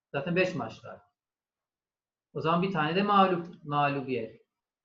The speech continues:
Şimdi arkadaşlar, mağlubiyette de şunu diyeceğiz. Dört gol atmış, dört çarpı iki puandan sekiz puan almış.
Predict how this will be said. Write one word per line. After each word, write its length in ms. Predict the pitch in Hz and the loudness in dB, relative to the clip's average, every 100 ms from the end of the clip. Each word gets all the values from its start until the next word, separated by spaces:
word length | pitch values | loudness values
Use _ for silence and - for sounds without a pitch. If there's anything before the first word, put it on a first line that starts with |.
| _ _ _ _ _ _ _ _ _ _ _ | _ _ _ _ _ _ _ _ _ _ _
Şimdi 380 | - 220 220 220 | -8 0 2 4
arkadaşlar, 840 | 226 202 226 220 196 180 175 175 - - _ _ | 4 2 4 2 2 4 2 2 -6 -20 _ _
mağlubiyette 920 | 147 160 147 147 139 156 151 - 190 | -6 -2 0 0 0 -2 -2 -2 -2
de 340 | 202 208 - - _ _ _ | 0 -2 -6 -16 _ _ _
şunu 340 | - - 214 190 | -16 -4 -2 0
diyeceğiz. 560 | 156 139 175 208 - - _ _ _ _ 147 | 0 0 0 -2 -6 -16 _ _ _ _ 4
Dört 260 | 226 233 180 | 6 6 8
gol 160 | 226 | 8
atmış, 600 | 214 202 190 165 - - | 8 6 2 -2 -2 0
dört 260 | 180 214 - | 2 2 2
çarpı 320 | 185 160 - | 2 2 2
iki 260 | 208 202 190 | -2 -2 0
puandan 400 | 175 160 185 202 | 2 2 2 0
sekiz 420 | 190 170 196 - | 0 -2 -4 -4
puan 180 | 139 123 | -2 -2
almış. 540 | 110 104 110 - _ | -6 -10 -16 -20 _